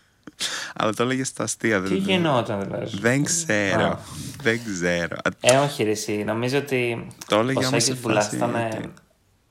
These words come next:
Speaker 2: νομίζω
Speaker 1: Ναι.
Speaker 2: ήταν τέλειος άνθρωπος, βασικά.
Speaker 1: Μωρέ, καλούλης κι εγώ νομίζω ήταν. Εντάξει, δε-, δε-, το ότι αυτός ήθελε να εκθέσει τη βιομηχανία δεν σημαίνει απαραίτητα ότι συμμετείχε σε αυ-, σε πράγματα που γίνονταν.
Speaker 2: Καλά,
Speaker 1: Απλά ότι
Speaker 2: νομίζω
Speaker 1: ήξερε
Speaker 2: ότι
Speaker 1: τι γίνεται, ρε παιδί μου, αυτή την έννοια.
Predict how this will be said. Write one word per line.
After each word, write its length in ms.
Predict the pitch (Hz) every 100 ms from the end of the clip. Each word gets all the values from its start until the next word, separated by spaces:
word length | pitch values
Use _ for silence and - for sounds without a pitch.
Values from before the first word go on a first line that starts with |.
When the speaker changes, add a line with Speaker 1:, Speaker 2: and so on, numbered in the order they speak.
| _ - -
Speaker 2:
νομίζω 260 | 120 104
Speaker 1:
Ναι. 60 | 92
Speaker 2:
ήταν 300 | 127 131 -
τέλειος 480 | 107 104 104 104 104
άνθρωπος, 460 | 104 101 101 107
βασικά. 520 | 110 - - 107 104 107 - _ _ -
Speaker 1:
Μωρέ, 360 | 139 139 139
καλούλης 480 | 127 139 165 220 165
κι 100 | -
εγώ 100 | 107
νομίζω 320 | 104 104 98
ήταν. 220 | 95 98 104
Εντάξει, 300 | 139 190 -
δε-, 120 | 147 -
δε-, 100 | - -
το 100 | -
ότι 140 | 120
αυτός 240 | 120 139 -
ήθελε 160 | 135
να 60 | 135
εκθέσει 280 | - 139 -
τη 60 |
βιομηχανία 400 | 123 117 117 113
δεν 100 | 127
σημαίνει 180 | 131 104
απαραίτητα 280 | 87 90 85
ότι 100 | 82
συμμετείχε 540 | 90 87 - 85 80
σε 140 | 76 78
αυ-, 100 | -
σε 180 | - -
πράγματα 360 | - 85 85 82
που 120 | 80
γίνονταν. 480 | 85 87 78 80 98
Speaker 2:
Καλά, 160 | 110
Speaker 1:
Απλά 100 | 117
ότι 120 | -
Speaker 2:
νομίζω 160 | 127 117
Speaker 1:
ήξερε 260 | 117 120 131
Speaker 2:
ότι 140 | 120
Speaker 1:
τι 100 | 120
γίνεται, 280 | 110 76 76
ρε 80 | 82
παιδί 160 | 90
μου, 80 | 90
αυτή 140 | 87 95
την 180 | 87
έννοια. 260 | 76 -